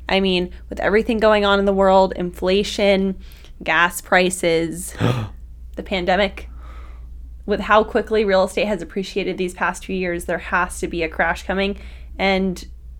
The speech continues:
Speaker 1: seems like this year, right?
Speaker 2: I mean, no, I thought it was supposed to be last year.
Speaker 1: Or I thought it was supposed to be the year before that.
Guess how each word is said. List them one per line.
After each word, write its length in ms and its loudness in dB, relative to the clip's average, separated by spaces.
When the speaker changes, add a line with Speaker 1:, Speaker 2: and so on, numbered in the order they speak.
Speaker 1:
seems 320 0
like 340 -2
this 200 -6
year, 200 0
right? 280 -2
Speaker 2:
I 60 2
mean, 200 6
no, 280 10
I 100 12
thought 220 12
it 20 12
was 120 10
supposed 160 2
to 60 6
be 60 10
last 300 8
year. 280 -4
Speaker 1:
Or 160 8
I 80 0
thought 140 8
it 20 8
was 80 4
supposed 160 -2
to 60 -4
be 60 4
the 100 2
year 100 4
before 200 0
that. 360 0